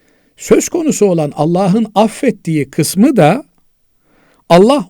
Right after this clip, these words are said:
onun gözyaşlarına samimiyetine, kararlılığına binaen Allah hakkı olan kısmını, yani tabiri caizse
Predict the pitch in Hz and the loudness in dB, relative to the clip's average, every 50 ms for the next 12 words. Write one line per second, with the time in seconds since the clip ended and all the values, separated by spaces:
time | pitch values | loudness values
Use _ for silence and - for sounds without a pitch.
0 | _ - 190 180 185 214 285 339 320 277 _ _ - 151 151 202 277 302 220 208 | _ -2 0 2 2 2 0 0 -4 -12 _ _ -6 2 2 4 4 4 2 2
1 | 214 208 170 - - - 156 151 151 151 135 127 120 110 92 _ _ _ _ _ | 2 2 2 0 -2 -2 -2 0 0 -2 -4 -4 -6 -8 -12 _ _ _ _ _
2 | _ _ _ _ _ - - - 170 190 220 220 214 208 208 202 196 196 175 - | _ _ _ _ _ -10 -2 0 2 2 2 2 2 2 2 2 0 -2 -2 -4
3 | - 185 175 160 139 123 117 - - - 160 170 180 214 214 208 214 208 202 208 | -4 -2 -2 -2 -2 -4 -6 -10 -6 -2 0 2 2 2 2 2 2 2 0 2
4 | 208 208 208 214 220 226 220 202 160 165 180 190 233 262 277 262 254 254 294 330 | 2 0 0 0 2 2 0 0 -2 -2 -2 -2 0 -2 -2 0 0 0 -2 -2
5 | 330 _ _ _ _ _ _ _ _ _ _ _ _ _ _ _ _ _ _ _ | -6 _ _ _ _ _ _ _ _ _ _ _ _ _ _ _ _ _ _ _
6 | _ _ 156 170 190 220 262 277 220 - - 180 180 175 - _ - - 269 - | _ _ 2 2 2 2 2 0 -2 -4 -4 -6 -6 -6 -8 _ -8 -8 -4 -2
7 | 185 175 175 165 180 185 165 143 131 - - - 165 - - - 156 147 135 139 | -2 0 2 2 2 0 -2 -4 -8 -10 -12 -10 -10 -10 -8 -8 -8 -6 -4 -4
8 | 147 143 131 - - _ - _ _ _ _ _ _ _ _ _ _ 139 139 147 | -4 -4 -6 -8 -12 _ -20 _ _ _ _ _ _ _ _ _ _ -2 0 0
9 | 143 135 131 131 131 _ - - 170 175 180 180 214 196 160 143 131 156 170 - | 0 -2 -4 -6 -10 _ -8 -4 -4 -2 -2 -4 -6 -6 -6 -6 -6 -8 -6 -6
10 | - 233 - - - 165 180 226 233 | -8 -8 -8 -6 -4 -4 -4 -4 -6